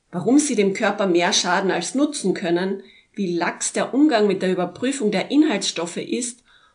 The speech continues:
und warum wir uns bei Einnahme von Nahrungsergänzungsmitteln sogar einen langfristigen Mangel heranzüchten können, erklärt er im heutigen Gespräch. Bevor wir aber einsteigen, gibt es wie gewohnt fünf Fakten zum Thema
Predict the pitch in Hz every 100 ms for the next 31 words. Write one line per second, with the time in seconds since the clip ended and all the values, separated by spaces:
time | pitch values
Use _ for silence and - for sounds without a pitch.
0 | _ - 294 330 220 185 214 214 202 185
1 | 185 165 - 170 226 233 208 190 180 170
2 | 175 226 220 196 190 233 - 220 202 185
3 | 175 208 220 - - - - 202 175 185
4 | 190 180 151 143 247 - 226 214 214 175
5 | 170 156 240 233 185 160 160 277 - 156
6 | - 175 165 190 180 190 208 - _ 277
7 | 277 175 180 175 - 208 202 262 277 175
8 | 170 175 202 202 247 - - 170 156 -
9 | - _ _ _ _ - 202 202 294 320
10 | 220 185 175 170 185 - 175 175 180 180
11 | - 190 - 269 302 311 208 208 202 302
12 | 320 330 208 196 - 226 - 302 294 190
13 | 175 175 202